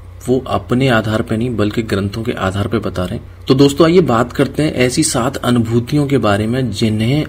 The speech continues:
मृत्यु के लगभग एक घंटे तक आत्मा अनवरत अनुभूत करती है। हमारे ग्रंथों और पुराणों में उस दौरान आत्मा द्वारा अनुभव की जाने वाली सात अनुभूतियों के बारे में बताया गया है,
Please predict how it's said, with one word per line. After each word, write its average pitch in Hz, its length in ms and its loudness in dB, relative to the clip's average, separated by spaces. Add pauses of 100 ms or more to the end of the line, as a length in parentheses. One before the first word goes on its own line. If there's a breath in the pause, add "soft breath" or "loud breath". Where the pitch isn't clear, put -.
मृत्यु 117 640 0
के 139 160 2
लगभग 120 500 0
एक 123 240 2
घंटे 104 440 0
तक 127 320 -4
आत्मा 110 540 -2 (140)
अनवरत 120 680 2
अनुभूत 107 440 2
करती 85 380 -4
है। - 200 -10 (260)
हमारे 107 380 6
ग्रंथों 117 520 4
और 156 80 2
पुराणों 113 420 2
में 139 160 -2
उस 117 220 2
दौरान 123 380 2
आत्मा 110 520 -2
द्वारा 113 280 -2
अनुभव 113 360 0
की 113 240 -2
जाने 107 280 -2
वाली 110 220 -2
सात - 600 2
अनुभूतियों 110 540 0
के 120 100 2
बारे 101 220 2
में 104 120 -2
बताया 87 300 -2
गया - 180 -8
है, - 100 -18